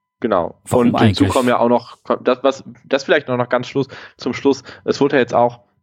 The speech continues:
Speaker 1: ähm, ein, ein neues Level kostenlos hinzugefügt, ähm, vom ersten Teil. Äh, das heißt also, dass da, dass da eben auch noch sowas hinzukommt, das finde ich tatsächlich auch eine sehr coole Sache.
Speaker 2: Mhm.
Speaker 1: Ähm, wobei dieses Level halt auch, äh,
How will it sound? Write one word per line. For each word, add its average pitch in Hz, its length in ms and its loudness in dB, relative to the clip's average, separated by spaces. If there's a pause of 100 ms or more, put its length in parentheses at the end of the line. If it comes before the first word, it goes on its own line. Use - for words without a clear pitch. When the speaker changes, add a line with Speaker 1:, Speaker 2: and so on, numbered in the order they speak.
(160)
Speaker 1:
ähm, 110 300 0 (640)
ein, 110 220 -2
ein 113 180 -2
neues 117 240 2
Level 170 440 2 (120)
kostenlos 156 500 -2
hinzugefügt, 175 840 -2 (380)
ähm, 117 360 2 (420)
vom 113 300 -2
ersten 127 360 -4
Teil. 156 480 0 (680)
Äh, 113 240 2 (100)
das - 160 -2
heißt 120 140 0
also, 113 160 2
dass 110 160 0
da, 135 280 4
dass 123 180 -2
da 127 180 2
eben 135 160 -4
auch 123 100 0
noch 127 80 -2
sowas 123 260 -4
hinzukommt, 131 360 -8
das - 80 -4
finde 156 160 -2
ich - 40 -4
tatsächlich 131 360 0
auch - 140 0
eine 127 80 -2
sehr 104 160 0
coole 113 240 -2
Sache. 110 340 -2 (240)
Speaker 2:
Mhm. 123 260 -4
Speaker 1:
Ähm, 120 340 2 (800)
wobei 113 300 2
dieses 123 220 -2
Level 113 260 2
halt 104 140 0
auch, 98 340 -2
äh, 95 220 -8